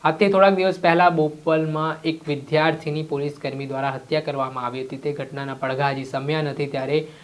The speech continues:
અમદાવાદ ગ્રામ્યના ગોધાવી ગામમાં પણ આ જ પ્રકારની ઘટના સામે આવી છે, જેમાં એક આધેડની એક આરોપી દ્વારા હત્યા કરી દેવામાં આવી છે.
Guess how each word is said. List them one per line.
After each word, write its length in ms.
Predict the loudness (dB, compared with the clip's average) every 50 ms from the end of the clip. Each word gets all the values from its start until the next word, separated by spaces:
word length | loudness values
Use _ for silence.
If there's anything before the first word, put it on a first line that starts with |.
| -20 -16 -6 -2
અમદાવાદ 340 | 4 6 8 8 8 8 6
ગ્રામ્યના 520 | 4 4 4 4 4 2 2 0 0 -2
ગોધાવી 580 | -2 -2 -2 -2 -2 0 0 2 2 0 -2 -2
ગામમાં 540 | -2 -2 -2 -2 -2 -4 -4 -4 -4 -2 -2
પણ 120 | -4 -4
આ 80 | -4 -6
જ 40 | -6 -8
પ્રકારની 360 | -8 -8 -6 -6 -8 -6 -8
ઘટના 380 | -8 -8 -8 -8 -10 -10 -10 -10
સામે 420 | -12 -10 -6 -6 -6 -4 -4 -6
આવી 300 | -6 -6 -6 -6 -6 -8
છે, 300 | -8 -8 -8 -8 -8 -8 -10 -14 -20 -20 -20 -20 _ 0
જેમાં 280 | 2 2 4 4 2
એક 140 | 2 0 -2 -8 -2 2
આધેડની 760 | 4 4 4 4 2 4 4 4 4 4 0 -2 -2 -4 -4 -6 -10 -18 -20 -20 -20 -20 -20 -4 0
એક 220 | 0 0 0 -2 -8 -16 -20 -20 -20 -20 -20 -20 _ -20 -8 2 4
આરોપી 400 | 6 6 8 6 4 4 2 2
દ્વારા 260 | 2 2 2 2 2
હત્યા 360 | 0 -2 -4 -2 -2 -2 0
કરી 240 | -2 -4 -8 -8 -8
દેવામાં 380 | -6 -6 -6 -6 -6 -8 -10
આવી 180 | -10 -12 -12 -14
છે. 160 | -14 -16 -18